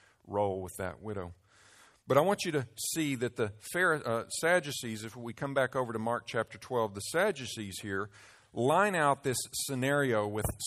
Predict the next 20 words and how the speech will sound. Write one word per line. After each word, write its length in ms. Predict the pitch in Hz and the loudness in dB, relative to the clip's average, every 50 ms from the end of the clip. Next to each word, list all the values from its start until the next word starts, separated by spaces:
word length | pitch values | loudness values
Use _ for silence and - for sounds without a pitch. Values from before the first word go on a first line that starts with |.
| - - - - | 0 2 2 6
seven 480 | 220 220 214 190 202 196 175 165 151 | 8 6 6 6 4 0 0 -2 -2
brothers, 500 | 123 123 127 127 120 104 104 98 101 98 - - - - _ _ _ - - - _ _ _ - | 2 4 6 6 6 4 0 -2 -4 -6 -10 -12 -14 -16 _ _ _ -20 -20 -20 _ _ _ -6
and 120 | - 143 | 0 0
it's 160 | 147 139 - 175 | 0 2 2 2
all 280 | 180 214 214 208 202 | 4 6 6 6 4
really 300 | 175 165 170 165 151 135 | 4 4 4 4 2 2
just 220 | 120 131 113 - - | 0 -2 -6 -6 -6
a 40 | |
bunch 260 | 107 123 117 107 - 107 | -4 -2 -4 -2 -4 -6
of 80 | 95 | -8
noise. 420 | 98 101 95 92 80 62 - - - - - - _ _ _ _ _ _ _ _ _ _ _ _ - | -6 -6 -8 -8 -8 -10 -12 -16 -16 -16 -18 -20 _ _ _ _ _ _ _ _ _ _ _ _ -14
It's 220 | 113 117 - - - - | -12 -12 -10 -10 -6 0
all 480 | 160 175 196 214 220 220 214 214 202 156 | 2 4 4 6 6 6 6 6 4 4
really 420 | 135 156 160 143 127 117 113 101 - - - - _ - _ - | 2 0 0 2 0 0 -2 -4 -10 -20 -20 -20 _ -20 _ -4
a 80 | 113 107 | -4 -4
distraction. 1120 | 101 101 - - - - - - 135 139 135 127 - - - - - 113 95 87 82 92 - _ _ _ - - - - - - | -4 -6 -6 -6 -8 -8 -10 -6 0 0 2 0 0 -2 -6 -6 -6 -6 -8 -10 -10 -12 -14 _ _ _ -20 -20 -20 -20 -6 -2
It's 220 | 135 127 127 160 | -2 -2 2 4
all 500 | 160 185 214 226 226 226 226 226 220 208 | 6 8 8 10 10 10 10 10 10 10
really 300 | 190 208 202 190 180 151 | 10 8 8 8 6 4
to 220 | - 143 127 104 | 2 0 -2 -2